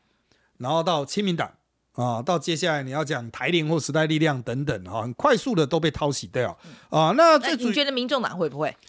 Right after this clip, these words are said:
Speaker 1: 民众党目前当然很多人说他有点打破过去的轴线哦，他第一届是五席，第二届是八席，感觉是正面成长，但主要还是落实在地方实力能不能培养起来。今天你有这些钱，你是要去培养议员级，还是把钱砸在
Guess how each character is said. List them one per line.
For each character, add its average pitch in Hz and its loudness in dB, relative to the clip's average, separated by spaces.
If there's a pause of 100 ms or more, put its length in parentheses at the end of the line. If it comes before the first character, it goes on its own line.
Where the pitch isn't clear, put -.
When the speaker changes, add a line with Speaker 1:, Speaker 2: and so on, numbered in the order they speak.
(300)
Speaker 1:
民 233 6
众 339 6
党 202 6
目 254 2
前 170 2
当 190 6
然 190 6
很 147 -2
多 190 4
人 156 2
说 180 2
他 185 4
有 180 4
点 165 0
打 123 0
破 165 0
过 160 0
去 170 -2
的 143 2
轴 123 -2
线 156 2
哦， 127 0
他 151 0
第 175 0
一 170 -2
届 160 2
是 147 -4
五 135 -4
席， 113 -8
第 156 2
二 156 6
届 143 -2
是 139 -4
八 135 0
席， 113 -10
感 104 -6
觉 113 -2
是 147 0
正 151 0
面 147 0
成 120 -6
长， 113 -4 (240)
但 277 4
主 165 0
要 185 6
还 165 4
是 180 -6
落 190 4
实 139 -4
在 156 0
地 156 -4
方 151 -2
实 - -6
力 143 -2
能 123 -2
不 120 -2
能 117 -4
培 113 -2
养 110 -4
起 110 -6
来。 82 -10 (220)
今 247 2
天 240 4
你 208 4
有 185 4
这 143 0
些 175 4
钱， 135 -4
你 123 -4
是 170 0
要 160 2
去 160 -6
培 143 -2
养 139 0
议 156 -2
员 123 -2
级， 117 -6
还 117 -2
是 156 -4
把 131 -2
钱 127 -6
砸 117 -4
在 135 -2